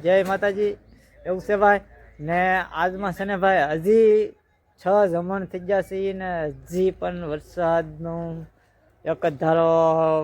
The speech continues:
કોળાંબો રહે ને, તાંય કામે નથી જવાતું. એવું છે ભાઈ. ને આજે પાછા અમે છે ને ત્યાં જઈએ,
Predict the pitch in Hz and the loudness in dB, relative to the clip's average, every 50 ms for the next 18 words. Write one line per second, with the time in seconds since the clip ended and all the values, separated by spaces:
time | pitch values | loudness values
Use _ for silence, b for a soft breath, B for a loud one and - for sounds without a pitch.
0 | 143 - _ _ _ _ _ _ _ _ _ _ _ _ - 151 160 165 175 175 | -4 -8 _ _ _ _ _ _ _ _ _ _ _ _ -4 0 4 4 4 4
1 | 180 170 175 175 170 180 185 180 185 185 180 165 160 165 165 165 170 170 170 165 | 4 2 2 2 4 4 4 4 2 2 -2 -4 -6 -4 -4 -2 -2 -2 -4 -4
2 | - - 170 170 165 151 - 170 165 165 165 170 165 165 170 - - 190 180 175 | -4 -4 -2 -2 -4 -4 -6 -6 -6 -6 -6 -6 -6 -6 -8 -6 -4 -2 0 2
3 | 180 180 185 185 180 - 196 196 196 190 165 165 170 160 - - 185 180 185 190 | 4 4 4 4 4 2 -2 -2 -2 -2 -2 -4 -4 -6 -4 -2 0 4 6 6
4 | 196 202 190 B B B B B B _ - 143 156 170 165 160 165 170 170 185 | 6 6 4 B B B B B B _ -14 -6 -2 0 2 2 2 2 2 0
5 | 180 - 175 180 175 - 180 180 180 170 180 160 - 185 190 196 185 180 165 - | -2 0 -2 -4 -2 0 2 2 2 0 -4 -6 -6 -6 -6 -4 -6 -6 -8 -12
6 | - - - 175 180 180 165 175 180 175 175 170 | -10 -4 -2 0 0 2 2 2 2 2 0 -2